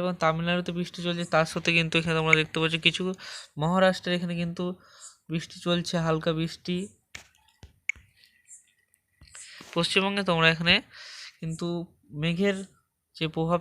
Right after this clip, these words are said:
সেটা কিন্তু কমে গেছে এবং তোমরা দেখেছো বুধবার কিন্তু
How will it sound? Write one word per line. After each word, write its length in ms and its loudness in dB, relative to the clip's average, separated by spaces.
সেটা 240 2
কিন্তু 240 0
কমে 260 2
গেছে 260 4
এবং 160 -4
তোমরা 200 4
দেখেছো 220 4
বুধবার 400 8
কিন্তু 200 2